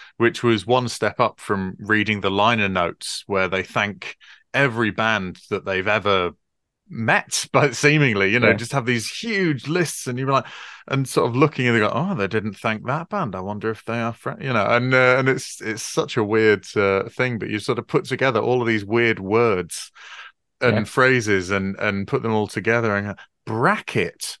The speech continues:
Speaker 1: I wonder if
Speaker 2: <laughs>
Speaker 1: they're any good." You know, you just had no clue. But then with a, um, a Fat compilation, you could get that, "Oh, well, I know what Bracket sound like now,"
Speaker 2: Mm-hmm.
Speaker 1: or at least one of their songs. And those, uh, Rock Against Bush,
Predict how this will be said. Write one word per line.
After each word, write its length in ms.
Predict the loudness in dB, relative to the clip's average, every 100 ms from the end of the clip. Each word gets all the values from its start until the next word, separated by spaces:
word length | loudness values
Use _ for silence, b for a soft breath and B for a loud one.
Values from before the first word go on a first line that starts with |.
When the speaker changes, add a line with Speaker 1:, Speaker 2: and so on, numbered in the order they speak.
| -8
Speaker 1:
I 100 | -2
wonder 220 | 0 0
if 120 | -2
Speaker 2:
<laughs> 120 | -2
Speaker 1:
they're 380 | 2 4 6 6
any 200 | 4 2
good." 280 | 2 4 2
You 140 | 4 4
know, 100 | 4
you 100 | 4
just 160 | 0
had 160 | 0 0
no 220 | 4 2
clue. 260 | 4 4 4
But 140 | 4
then 180 | 2 2
with 140 | 4
a, 260 | 4 2 0
um, 340 | 2 2 -2 -6
a 100 | -6
Fat 300 | -2 -2 -2
compilation, 720 | -4 -2 -2 -2 -4 -8 -10 B B B -4
you 100 | -2
could 180 | -2 -4 _ _ 0
get 280 | 2 2 _ _ _ _ _ _ _ _ _ _ _ _ _
that, 120 | 2
"Oh, 140 | 4 4
well, 140 | 4
I 40 | 2
know 140 | 4
what 160 | 0 2
Bracket 340 | 0 0 -8
sound 280 | -2 -2 2
like 200 | 0 0
now," 200 | -2 0
Speaker 2:
Mm-hmm. 100 | 2
Speaker 1:
or 80 | 0
at 60 |
least 160 | -4 -4
one 140 | -4
of 60 | -4
their 120 | -4
songs. 320 | -6 -8 -10 -12 B B -6
And 180 | 0
those, 400 | 2 4 2 0 -4
uh, 320 | 0 2 2
Rock 240 | 0 -2 -2
Against 380 | -4 -4 -4 -2
Bush, 400 | -2 -2 -6